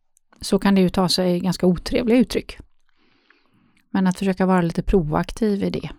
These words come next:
eh, och att tänka till. Kan det finnas fler sätt att se på det här? Kan det finnas fler pusselbitar som faktiskt inte illustreras? Och det är ju egentligen den som går igång hos dig, att du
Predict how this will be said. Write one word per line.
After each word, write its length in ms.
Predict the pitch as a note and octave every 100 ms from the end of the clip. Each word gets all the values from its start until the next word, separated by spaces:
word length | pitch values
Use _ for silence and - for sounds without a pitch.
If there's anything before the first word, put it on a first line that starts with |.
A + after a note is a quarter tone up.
| _
eh, 380 | G3 F#3 E3+ E3+
och 60 | D#3+
att 80 | -
tänka 300 | E3+ - D#3+
till. 280 | - F#3+ D#3
Kan 260 | - F#3
det 80 | F3+
finnas 560 | - F3+ E3 E3 - -
fler 240 | A3 A3+
sätt 420 | D3+ - - - -
att 80 |
se 160 | - -
på 120 | -
det 80 | E3+
här? 120 | D#3+ - _ - - - - - -
Kan 160 | - F3
det 80 | E3
finnas 460 | F#3+ F3 E3 E3
fler 320 | - A3+ A3
pusselbitar 960 | F3+ F#3+ - - - F3 E3 - D#3 D#3
som 220 | D#3 E3+
faktiskt 340 | D#3+ - - -
inte 220 | D#3 E3
illustreras? 800 | D#3+ E3 D3+ - B3 - D#3+ -
Och 60 |
det 60 | F3
är 40 |
ju 40 | G3
egentligen 320 | G3 - F#3+
den 160 | F3+
som 240 | D#3+ F3 E3
går 160 | F3
igång 320 | E3+ E3+ - D#3+
hos 180 | G#3
dig, 220 | - A#3 F3+
att 120 | F3
du 240 | F#3 F3+